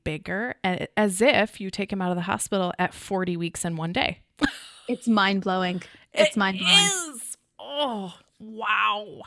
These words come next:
Speaker 1: Crazy. So he is now how old?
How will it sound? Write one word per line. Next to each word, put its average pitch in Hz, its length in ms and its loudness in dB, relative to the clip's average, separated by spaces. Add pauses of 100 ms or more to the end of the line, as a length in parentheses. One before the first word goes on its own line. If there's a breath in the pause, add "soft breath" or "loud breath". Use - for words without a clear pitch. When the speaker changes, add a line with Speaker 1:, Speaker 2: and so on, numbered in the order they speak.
(420)
Speaker 1:
Crazy. 220 1000 -6 (400 soft breath)
So 233 500 4
he 254 300 -4
is 240 160 -2
now 214 220 2
how 196 240 0
old? - 380 -4